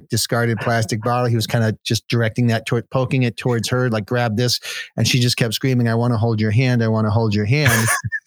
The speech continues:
Speaker 1: And he just, he could not get past that. He did, you know, he knew her hands were dirty. She had just sneezed earlier before the selfie.
Speaker 2: Wow.
Speaker 1: And, and, you know, and it's a sad story. And, you know, um, you know, maybe he'll find somebody else to marry, but, um,
Speaker 2: Wow.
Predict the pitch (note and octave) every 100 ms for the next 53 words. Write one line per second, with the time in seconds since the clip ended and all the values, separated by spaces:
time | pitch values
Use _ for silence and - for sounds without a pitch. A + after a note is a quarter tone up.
0 | - - D3+ - - - - A#2+ A#2+ C3+
1 | C#3 - C#3 B2+ C3+ C3 C3 B2+ A2+ C3+
2 | D3 - G2+ A2 A2+ A#2 G2+ G#2 G#2+ G#2
3 | G2+ F#2+ F#2 E2+ C3 C3+ B2+ A#2+ G#2+ F2+
4 | F#2+ - A#2+ B2+ A#2 B2+ A#2+ A#2+ G#2+ G2+
5 | F#2 E2+ - C3+ B2 A2+ A#2 A2+ - _
6 | _ _ - G#2+ F#2 B2 A#2+ B2+ B2 B2+
7 | A#2 - E3 C#3+ B2+ C#3 - D3 F#3+ A3
8 | D#4+ - G2+ G2+ C#3 C#3+ D#3 F3+ A2+ C3+
9 | - - A2+ A#2 A#2+ G#2 - _ _ C3+
10 | A2 A2 A2+ A#2+ B2+ - B2 B2 C3+ B2
11 | B2+ B2+ C3 C3+ A#2+ B2 C3 E3+ C3 G#2
12 | D#3 _ - - - - - - _ _
13 | - G#2 G#2+ G#2 G2 - _ _ - G#2
14 | A#2+ A#2 A#2